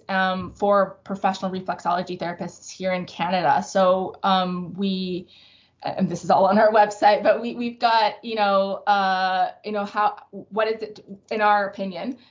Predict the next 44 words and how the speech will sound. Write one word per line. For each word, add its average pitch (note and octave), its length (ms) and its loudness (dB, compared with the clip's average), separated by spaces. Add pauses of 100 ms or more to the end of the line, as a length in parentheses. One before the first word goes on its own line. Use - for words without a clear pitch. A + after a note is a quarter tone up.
(140)
these A3 200 -10
are A3+ 80 -2
the G3 100 -6
standards G3+ 500 -4
in G3 80 -8
terms G3 200 -6
of F#3 80 -8
training B3+ 360 -4
standards F#3 580 -4
to - 100 -12
become G3 220 -6
a F3 80 -2
professional F3 400 0
reflexology E3+ 580 -4
therapist. - 440 -6
And F#3 120 -6
then F#3 200 0
once G3 320 0
you G3 260 -4 (260)
achieve D4 360 -2
that, F#3+ 240 2
these G#3+ 180 -8
are G#3 60 0
the G3+ 100 -2
things G3 320 -6
you G3 60 -4
need G3 160 -4
to G#3 40 -12
keep G#3 220 -10
up G#3 220 0
to G#3+ 80 -6
date G3 280 0
with, - 220 -2 (460)
um, F#3+ 480 0
to, F#3 680 -6 (120)
to F#3+ 400 -6
continue G3+ 360 -2
practicing G#3 520 -4
in F3+ 60 -10
Canada. D#3+ 540 -2 (140)
Um, F3+ 360 -2 (220)
healthcare G3+ 500 -2
is F#3+ 120 -2
a F3 180 -2